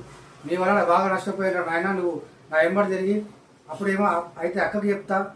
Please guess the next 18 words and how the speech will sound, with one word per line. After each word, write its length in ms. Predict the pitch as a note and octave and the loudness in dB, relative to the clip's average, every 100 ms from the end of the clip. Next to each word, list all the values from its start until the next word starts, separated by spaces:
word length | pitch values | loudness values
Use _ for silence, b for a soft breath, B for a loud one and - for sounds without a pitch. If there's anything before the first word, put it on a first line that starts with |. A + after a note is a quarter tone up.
| D#3 | -8
అంటే, 120 | D#3 | -4
అక్క 180 | G#3 G3+ | -2 0
అంటే 200 | G3 A3+ | 0 0
కవితక్క, 440 | G#3 G3 G3+ - C#3 - - - D#3 | -2 0 -2 -4 -12 -16 -20 -16 -4
"అయితే 160 | F3 | 0
రామన్న 400 | D#3 G#3 G#3 G#3 | 2 4 4 4
చెప్పాలనా?" 320 | G3+ G3+ F#3 G3 | 2 2 0 0
అంటే, 640 | G#3+ - _ - F3 E3+ | -4 -12 _ -6 -2 2
రామన్న 280 | F#3 G#3 G#3 | 2 4 2
అంటే 160 | G#3 | 0
రామారావు, 720 | A3 G3 G3 E3+ - - - E3+ | 2 2 2 0 -4 -12 -8 -2
లేకపోతే 220 | F#3 F3 | 0 0
బాబుకి 380 | D#3 F#3 G#3+ G3+ | 2 2 2 2
చెప్పాలనా 440 | G3 F#3 F#3+ G#3 | 2 0 -2 -4
అంటే, 140 | F#3 G#3 | -4 -2
ఇవే 200 | G3 B3 | 2 4
బెదిరింపు 400 | A3+ A3+ A3+ G#3+ | 4 0 -2 -2
ధోరణి 420 | G3+ G#3 A3 | 2 2 2